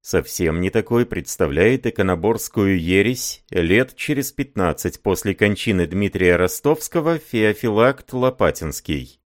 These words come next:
Он говорит: ересь иконоборская зато была в расколе.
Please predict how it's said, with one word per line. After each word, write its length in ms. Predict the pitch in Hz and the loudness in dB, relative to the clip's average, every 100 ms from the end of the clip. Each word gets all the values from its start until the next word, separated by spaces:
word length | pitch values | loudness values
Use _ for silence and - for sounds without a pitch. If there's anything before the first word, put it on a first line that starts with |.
| _ _ _ _ _ _ | _ _ _ _ _ _
Он 400 | 80 82 85 95 | -6 -2 0 2
говорит: 600 | 117 131 131 76 - _ _ _ - | 2 2 0 -2 -6 _ _ _ -8
ересь 680 | 80 87 135 170 160 - 143 | -2 4 4 4 2 0 -2
иконоборская 1080 | - 127 117 87 123 180 175 - 160 160 135 | 0 2 2 2 2 2 0 -2 2 2 2
зато 540 | 98 113 113 120 147 | 4 2 4 2 2
была 340 | 135 127 113 | 2 4 4
в 100 | 117 | 4
расколе. 840 | 113 120 - - 98 82 73 73 | 0 -2 -2 -2 2 4 4 0